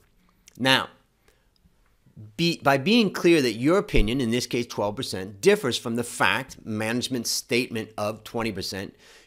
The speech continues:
you show the value you add through your research.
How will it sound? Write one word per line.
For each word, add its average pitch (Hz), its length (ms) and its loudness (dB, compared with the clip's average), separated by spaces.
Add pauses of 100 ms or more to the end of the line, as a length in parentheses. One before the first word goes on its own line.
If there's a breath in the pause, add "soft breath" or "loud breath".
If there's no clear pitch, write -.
you 160 140 0
show 147 320 2
the 151 100 0
value 107 380 0
you 120 240 0
add 95 260 -6
through 110 200 -10
your 117 160 -4
research. - 600 -6